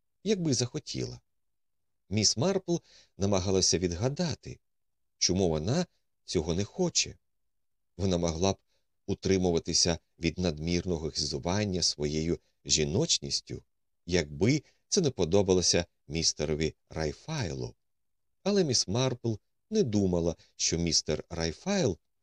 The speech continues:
мав би проти цього якісь заперечення. Він був так повністю поглинутий собою, що якби тільки секретарка приділяла йому досить уваги,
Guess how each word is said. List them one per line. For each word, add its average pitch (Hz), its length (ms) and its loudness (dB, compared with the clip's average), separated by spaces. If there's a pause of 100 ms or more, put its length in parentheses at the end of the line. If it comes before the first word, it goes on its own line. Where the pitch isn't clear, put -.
(180)
мав 175 180 0
би 110 100 2
проти 107 320 0
цього 127 400 0 (280)
якісь - 460 0
заперечення. 95 920 -4 (400)
Він 90 160 2
був 90 200 4
так - 320 -2
повністю 92 540 4
поглинутий 82 640 0
собою, 95 640 0 (360)
що - 180 -2
якби 85 280 0
тільки - 300 -4
секретарка 87 840 -2 (240)
приділяла 82 580 2
йому 82 300 -2
досить - 520 2
уваги, 90 640 -2